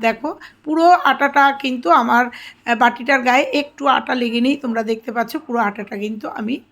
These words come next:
মেখে নিলাম। তো আর আটা ওয়েস্টেজ হলো না, আমার বাটিটাও কিন্তু ধোয়ার জন্য ঝামেলা ভোগ করতে হবে না। তো দেখো এবার আটাটা মাখা হয়ে গেছে, আটাটা ঢেকে আমরা রেখে দেবো। আটা মাখতে গিয়ে দেখি স্ল্যাবের উপরে আমার একটু নেল পালিশের দাগ রয়েছে,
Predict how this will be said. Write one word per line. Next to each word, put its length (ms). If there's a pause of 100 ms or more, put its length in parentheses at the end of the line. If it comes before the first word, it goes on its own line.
মেখে 260
নিলাম। 280 (360)
তো 140
আর 220 (140)
আটা 340
ওয়েস্টেজ 580
হলো 160
না, 120
আমার 200
বাটিটাও 500
কিন্তু 320
ধোয়ার 340
জন্য 280
ঝামেলা 400
ভোগ 280
করতে 240
হবে 260
না। 120 (540)
তো 120
দেখো 320
এবার 380
আটাটা 340
মাখা 280
হয়ে 160
গেছে, 200
আটাটা 360
ঢেকে 320
আমরা 240
রেখে 300
দেবো। 160 (320)
আটা 220
মাখতে 380
গিয়ে 160
দেখি 240
স্ল্যাবের 420
উপরে 240
আমার 220
একটু 180
নেল 240
পালিশের 440
দাগ 280
রয়েছে, 320